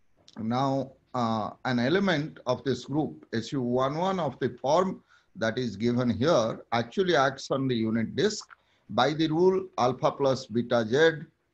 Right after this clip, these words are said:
divided by beta bar plus alpha bar z. Uh, but,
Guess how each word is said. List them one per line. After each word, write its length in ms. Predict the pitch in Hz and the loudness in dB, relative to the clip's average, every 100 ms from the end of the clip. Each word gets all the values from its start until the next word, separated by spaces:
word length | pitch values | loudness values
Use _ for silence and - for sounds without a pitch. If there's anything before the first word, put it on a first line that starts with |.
| - | -6
divided 480 | 113 113 120 120 113 | 0 0 2 0 0
by 400 | 113 113 113 - - | 0 0 -2 -6 -8
beta 320 | 104 107 123 | -6 0 0
bar 360 | 107 123 156 160 | 2 4 4 0
plus 360 | - 123 104 110 | -2 -2 -2 -2
alpha 300 | 104 101 98 | -4 -4 -6
bar 260 | 95 90 - | -6 -8 -10
z. 80 | 78 67 - _ _ _ _ _ _ | -12 -12 -18 _ _ _ _ _ _
Uh, 360 | 95 107 113 113 | -4 0 0 0
but, 500 | 95 120 151 - | -4 0 0 0